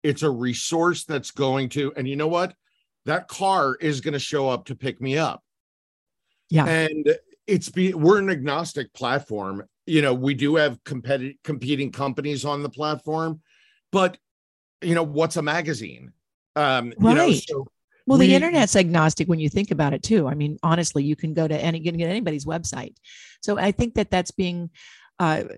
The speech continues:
Speaker 2: generous, and it, it, it makes somebody, it makes a company say, "Okay, that's, then that la-, that competition is great." Let's just put it that way. There's nothing wrong with competition, and there is plenty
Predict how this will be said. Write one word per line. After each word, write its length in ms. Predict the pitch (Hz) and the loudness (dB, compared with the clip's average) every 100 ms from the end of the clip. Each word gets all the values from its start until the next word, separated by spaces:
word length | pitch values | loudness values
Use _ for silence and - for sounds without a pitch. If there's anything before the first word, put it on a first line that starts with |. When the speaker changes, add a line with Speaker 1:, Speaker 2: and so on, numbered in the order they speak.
| - 170 | -8 0
Speaker 2:
generous, 520 | 143 190 233 156 - | 4 4 4 0 -2
and 180 | - 180 | -2 -2
it, 100 | 180 | -2
it, 140 | 180 170 - | -4 -6 -10
it 140 | - 160 | -6 -2
makes 280 | 170 165 - | -2 -2 -4
somebody, 400 | - 175 165 165 | -4 -2 -2 -2
it 180 | 156 | 0
makes 180 | 170 165 | 0 0
a 60 | 151 | -2
company 340 | - 226 185 | -4 -4 -4
say, 220 | 165 156 | -4 -4
"Okay, 240 | 165 185 185 | -4 -4 -2
that's, 200 | 170 - - | -4 -6 -8
then 320 | 175 170 - - - | -4 -4 -6 -14 -8
that 160 | 190 196 - | -6 -6 -6
la-, 260 | 170 185 196 _ | 0 2 0 _
that 320 | 208 170 160 _ - - - | -6 -4 -6 _ -20 -20 -6
competition 580 | 339 359 - 220 - | -2 2 4 4 4
is 120 | 160 123 | 2 2
great." 280 | 147 - | 2 2
Let's 200 | 185 196 | 0 0
just 160 | 185 160 | 0 0
put 100 | 160 | 0
it 80 | 143 | 0
that 220 | - - | -4 -4
way. 240 | - - - - _ | -4 -6 -12 -20 _
There's 220 | 190 175 | 2 4
nothing 320 | 208 233 202 | 4 2 2
wrong 140 | 190 175 | 2 0
with 120 | 160 | -2
competition, 540 | - 151 151 151 151 | -2 -2 0 0 0
and 100 | 156 | 0
there 140 | 175 185 | -2 -4
is 120 | 156 - | -6 -10
plenty 500 | - 240 220 196 185 | -6 -2 0 2 2